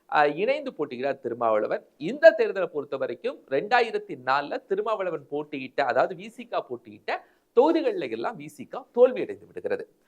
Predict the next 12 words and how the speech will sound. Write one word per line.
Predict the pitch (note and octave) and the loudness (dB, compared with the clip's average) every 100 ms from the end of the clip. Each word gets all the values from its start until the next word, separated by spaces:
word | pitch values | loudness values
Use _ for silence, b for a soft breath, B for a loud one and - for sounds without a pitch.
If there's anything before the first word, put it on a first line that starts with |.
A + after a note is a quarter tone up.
| b | b
அதுக்கு | - D3 D3+ | 4 4 6
அடுத்தது | C3 E4 - A#3+ | 2 2 -4 -4
இமீடியட்ல | A#2 B2+ G#3 D#4+ D#4 C#4+ A#3+ | -4 -6 -4 -4 -4 -6 -6
வந்த | E3+ C3+ | -8 -8
தேர்தல் | - A2+ G#2+ - F3 G#2+ F#2 - | -6 -4 -2 -2 -2 -4 -4 -6
ரெண்டாயிரத்தி | D3 A#3 C4 G#3 E3 - - | -2 4 4 4 -2 -4 2
ஆறு | B2 C#3+ D3+ A#3 A3 - _ _ _ | 8 10 8 4 -4 -6 _ _ _
சட்டமன்ற | - G#3 - E4+ D4 C3+ | 4 4 6 4 4 -2
தேர்தல். | G#2+ G#2 G2 F#2 - _ _ _ | -4 -4 -6 -6 -10 _ _ _
இந்த | - D4+ F4 | -8 0 4
சட்டமன்ற | F#4 B3 - F4+ D#4 A#3+ | 4 2 -2 -8 -4 -4
தேர்தல்ல, | - D#3+ C3+ D3 A#3 | -2 -4 -4 0 0